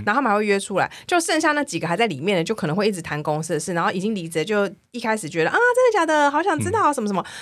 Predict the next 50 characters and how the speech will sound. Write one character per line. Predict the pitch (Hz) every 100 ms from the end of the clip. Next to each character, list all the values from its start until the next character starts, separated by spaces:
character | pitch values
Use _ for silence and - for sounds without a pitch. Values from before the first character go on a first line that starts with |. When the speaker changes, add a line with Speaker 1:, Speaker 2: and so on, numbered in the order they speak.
| -
Speaker 1:
然 | 208
后 |
最 | 277
后 | 269
就 | 262
会 | 247
越 | 240 185
飘 | - 185
越 | 202 156
远， | 101 202
就 | 247
觉 |
得， | 208 185
Speaker 2:
对。 | - 349 370
Speaker 1:
“诶， |
好 | 339 247
像 | 285 277 247
觉 | 202 190
得 | 185 180
也 | 139
差 | 139 196
不 | 196 190
多 | 156 139
了” | -
这 | 165
样 | - -
子。 | - -
Speaker 2:
后 | 147
面 | 147
觉 | 123
得 | 107
你 | 95
还 | 98 98
来 | 95
啊， | 92
Speaker 1:
然 | 240
后 |
最 | 277 339
后 | 320
就 | 311
去 | - 262
无 | 180
存 | 180 180
菁， | 196
可 | 220
能 | 156 156
只 |
会 | 156
剩 | 220 240 196
下 | 214 175 147